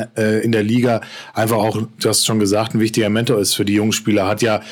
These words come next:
äh, Justin Ross, äh, unter seine Fittiche genommen, auch Sky Moore schon lobend erwähnt, hat über Justin Ross gesagt, er erinnert ihn an, an sich in jungen Jahren, weil er ä-, ähnliches, äh,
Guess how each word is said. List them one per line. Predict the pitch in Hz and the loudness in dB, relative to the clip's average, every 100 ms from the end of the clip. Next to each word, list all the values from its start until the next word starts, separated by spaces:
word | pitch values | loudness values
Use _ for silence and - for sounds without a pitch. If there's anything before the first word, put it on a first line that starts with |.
| - - - | -16 -16 -6
äh, | 113 | -2
Justin | 113 110 123 | 0 0 2
Ross, | 110 127 - - | 2 2 0 -2
äh, | 107 107 113 | -2 0 0
unter | 127 127 117 | 0 0 2
seine | 113 117 | 2 0
Fittiche | - 139 131 117 | 0 0 0 0
genommen, | 117 120 117 | 2 0 0
auch | 120 117 - - | 0 0 -2 -4
Sky | 113 - 120 | -2 0 0
Moore | 117 127 127 117 - - - | 2 2 0 -2 -8 -14 -4
schon | 123 | 0
lobend | 117 120 120 | 2 2 2
erwähnt, | 113 107 117 | 2 2 0
hat | 113 - - | -2 -4 -4
über | 131 117 | 0 2
Justin | 113 117 117 | 2 0 0
Ross | 117 - | 0 0
gesagt, | 110 110 | 0 0
er | 113 | 0
erinnert | 117 120 | 0 0
ihn | 117 113 104 - - - | 0 0 -4 -12 -16 -6
an, | 117 120 | -2 -2
an | 113 113 107 | 0 0 0
sich | 104 139 - | 0 0 0
in | 135 | 0
jungen | 127 170 156 | 2 2 2
Jahren, | 135 131 135 117 | 2 2 0 0
weil | 113 | 2
er | 117 | 0
ä-, | 117 110 - | -2 -4 -4
ähnliches, | - 147 143 127 - - | -2 0 0 0 0 -2
äh, | - 120 113 | -2 -2 -2